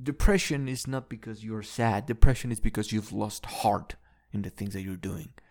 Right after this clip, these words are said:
So they have a saying that everything that they do, you must ask yourself this question. Am I putting heart onto this? Does it have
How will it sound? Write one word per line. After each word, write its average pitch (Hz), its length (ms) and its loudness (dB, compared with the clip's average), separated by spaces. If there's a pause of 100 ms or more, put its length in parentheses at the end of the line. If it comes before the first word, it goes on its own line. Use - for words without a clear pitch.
(320)
So 135 200 0
they 127 120 0
have 147 200 0
a 127 60 -6
saying 113 480 -4 (240)
that 110 200 -4
everything 160 420 4
that 131 180 -4
they 120 80 -2
do, 120 180 -2
you 117 160 0
must 113 260 -4
ask - 280 -4
yourself 107 400 -4
this - 200 -10
question. - 440 -14 (1800)
Am 110 120 -4
I 120 80 -2
putting 127 340 2
heart - 480 -6
onto 95 280 -10
this? - 420 -16 (400)
Does - 160 -4
it 143 100 2
have 143 240 -2